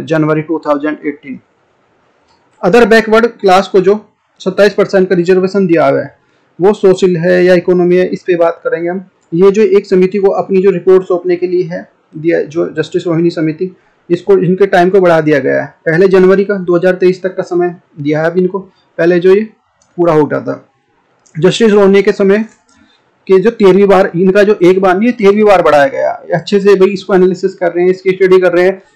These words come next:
केंद्र के जस्टिस रोहिणी आयोग की तेरहवीं जो बार time बढ़ाने का कारण है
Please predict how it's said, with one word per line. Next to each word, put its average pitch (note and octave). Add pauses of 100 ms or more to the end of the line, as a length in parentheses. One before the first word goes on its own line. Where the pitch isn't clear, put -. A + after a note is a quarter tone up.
(140)
केंद्र A3
के G#3+
जस्टिस G3
रोहिणी G3 (240)
आयोग F3+
की G#3
तेरहवीं F#3
जो F#3
बार F#3
time F#3
बढ़ाने F3
का F3
कारण F3
है G3+